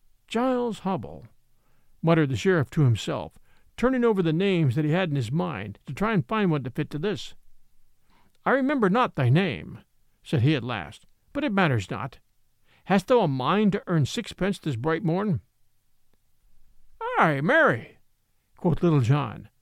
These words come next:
"for money's not so plenty with me that I could cast sixpence away, and I could earn it by an honest turn. What is it your worship would have me do?" "Why, this," said the sheriff.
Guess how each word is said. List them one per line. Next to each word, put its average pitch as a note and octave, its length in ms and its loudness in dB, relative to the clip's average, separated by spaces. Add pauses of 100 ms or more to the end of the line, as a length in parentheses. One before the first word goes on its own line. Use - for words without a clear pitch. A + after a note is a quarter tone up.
(380)
"for - 120 -12
money's B3+ 340 2
not B3+ 220 0
so A#3+ 160 0
plenty C#4 300 -4
with C3+ 200 -2
me B2 240 -4
that - 160 -10
I F3+ 80 0
could D3+ 200 -6
cast B3 340 0
sixpence - 500 -4
away, C#3+ 520 -4 (320)
and G3 100 -2
I F#3+ 40 2
could - 200 -4
earn C4 160 0
it E3+ 80 -2
by F3+ 160 0
an F#3+ 60 0
honest G3+ 300 0
turn. D3+ 560 -6 (720)
What F4 160 0
is G#3+ 140 4
it G#3+ 100 2
your G#3+ 120 0
worship G#3 340 2
would F#3+ 80 -2
have C#3 180 0
me F3 80 0
do?" F#3 520 -4 (1700)
"Why, D#3 260 4
this," A3 480 2 (520)
said D3+ 200 2
the B2 80 4
sheriff. A2+ 460 -6